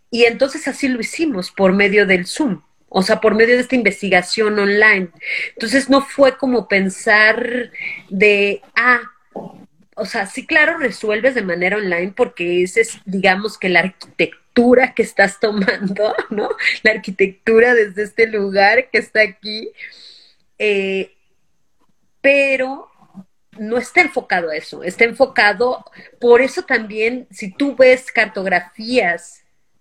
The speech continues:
en online, no es un video, es un, tampoco es una obra de teatro, o sea, de,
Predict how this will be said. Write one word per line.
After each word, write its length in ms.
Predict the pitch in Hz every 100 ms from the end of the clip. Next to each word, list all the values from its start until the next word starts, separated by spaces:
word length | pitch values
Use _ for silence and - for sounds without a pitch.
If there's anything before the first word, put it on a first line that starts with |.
| _ _ _ _ _ _
en 460 | 233 226 226 220 - _
online, 720 | 196 208 214 202 214 247 339 _ _
no 180 | 214 254
es 200 | 392 -
un 140 | 311 208
video, 460 | 202 214 294 185 - _ _ _ _ _ _ _ _ _ _ _ _ _
es 200 | 254 -
un, 380 | 359 359 294 -
tampoco 540 | 214 196 - 349 440
es 120 | -
una 260 | 277 233 220
obra 240 | 226 233
de 120 | 214 190 _
teatro, 580 | 233 208 220 240 196 151 _ _ _ 196
o 80 |
sea, 180 | 196 247
de, 180 | 226